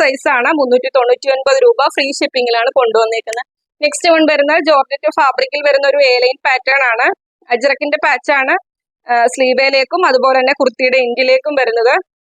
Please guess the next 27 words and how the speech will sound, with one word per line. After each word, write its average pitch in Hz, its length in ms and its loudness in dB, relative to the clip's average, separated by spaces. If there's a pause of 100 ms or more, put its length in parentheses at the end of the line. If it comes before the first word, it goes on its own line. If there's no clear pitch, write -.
(120)
അവൈലബിൾ 262 380 0
സൈസ് 294 440 -2
ലാർജ് 247 360 0
സൈസ് 277 340 -2
ആണ്. 254 240 0 (400)
മുന്നൂറ്റി 320 380 2
തൊണ്ണൂറ്റി 294 360 2
ഒൻപത് 311 280 2
രൂപ 269 280 2
ഫ്രീ 294 220 -2 (140)
ഷിപ്പിംഗിലാണ് 247 500 2
കൊണ്ടുവന്നിരിക്കുന്നത്. 240 680 2
ഇതിന്റെ 277 200 -4
ബോഡിയിലേക്ക് 262 500 2
ലൈനിങ് 269 440 -2
വരുന്നുണ്ട്. 262 320 -2 (100)
ഫോർട്ടി 269 300 0 (140)
സെവൻ 262 200 0
അടുത്ത് 262 300 -2
ലെങ്ത് 262 320 -2
വരുന്നുണ്ട്. 220 420 -4 (1200)
അതിന്റെ 302 260 -2
തന്നെ 320 320 0
കളർ 285 240 0 (100)
ചേഞ്ച് 320 240 2
ആണ് 254 180 0
വരുന്നത്. 240 420 2